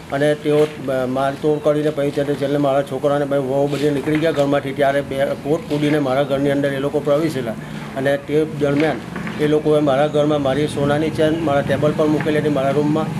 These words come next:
તે ઉઠાવી ગયા અને મારા દીકરાના છે તે, અ, ફે-, અ, સાતસો રૂપિયા, સાત હજાર રૂપિયા આપણે, અ, આપણે બિલ ભરવાના હતા, ગેસ બિલ અને લાઇટ બિલના, તે છે તે ડ્રોવર પર મૂકેલા હતા એમના શોકેસની પાસે.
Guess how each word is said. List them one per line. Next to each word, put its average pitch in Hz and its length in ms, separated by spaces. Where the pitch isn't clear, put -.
તે 165 200
ઉઠાવી 156 380
ગયા 165 220
અને 139 120
મારા 139 260
દીકરાના 151 460
છે 143 140
તે, 147 340
અ, 135 80
ફે-, 113 280
અ, 127 880
સાતસો 151 360
રૂપિયા, 151 460
સાત 151 200
હજાર 151 220
રૂપિયા 156 280
આપણે, 143 440
અ, 127 420
આપણે 120 240
બિલ 170 160
ભરવાના 156 400
હતા, 143 240
ગેસ 151 220
બિલ 156 220
અને 151 140
લાઇટ 139 240
બિલના, 143 260
તે 147 200
છે 143 140
તે 147 100
ડ્રોવર 139 320
પર 156 120
મૂકેલા 160 340
હતા 135 160
એમના 127 220
શોકેસની 139 420
પાસે. 117 500